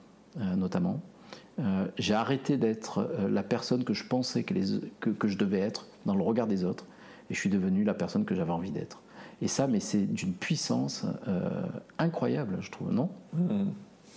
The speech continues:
Speaker 2: Tu prêches un convaincu.
Speaker 1: Bah oui, toi, tu l'es déjà. Mais, mais je trouve ça génial, en fait, de, de, de voir des personnes aussi alignées. Enfin,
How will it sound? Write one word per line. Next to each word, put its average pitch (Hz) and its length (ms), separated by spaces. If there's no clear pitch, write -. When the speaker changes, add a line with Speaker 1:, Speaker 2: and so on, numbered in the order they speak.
Speaker 2:
Tu - 100
prêches - 260
un 110 80
convaincu. 117 360
Speaker 1:
Bah 110 200
oui, 143 180
toi, 120 180
tu - 160
l'es 101 100
déjà. 113 400
Mais, 101 140
mais 104 60
je - 60
trouve 110 140
ça 107 180
génial, 127 460
en 101 100
fait, - 260
de, 95 140
de, 95 160
de 98 160
voir 113 220
des 95 100
personnes 101 640
aussi 113 360
alignées. 101 460
Enfin, 98 200